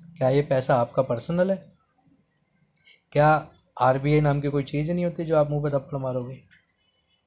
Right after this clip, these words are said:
आठवां point था, "तेरी औकात नहीं है।" तो जी मेरी औकात का तुम्हें क्या करना?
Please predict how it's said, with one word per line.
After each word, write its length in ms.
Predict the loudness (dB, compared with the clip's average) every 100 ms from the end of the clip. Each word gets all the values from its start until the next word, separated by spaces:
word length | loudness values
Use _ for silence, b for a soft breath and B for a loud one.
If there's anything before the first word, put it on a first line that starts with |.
| 2
आठवां 340 | 2 2 -2
point 280 | 0 0 0
था, 60 |
"तेरी 220 | 0 2 0
औकात 380 | 2 2 2
नहीं 200 | -6 -6
है।" 240 | -6 -8 -16 _ _ _ _ _
तो 100 | -2
जी 120 | 0
मेरी 360 | 0 2 2 4
औकात 360 | 4 4 2 2
का 80 | 0
तुम्हें 360 | 0 -4 -4
क्या 200 | 2 2
करना? 580 | 2 -2 -6 -8 -8 -10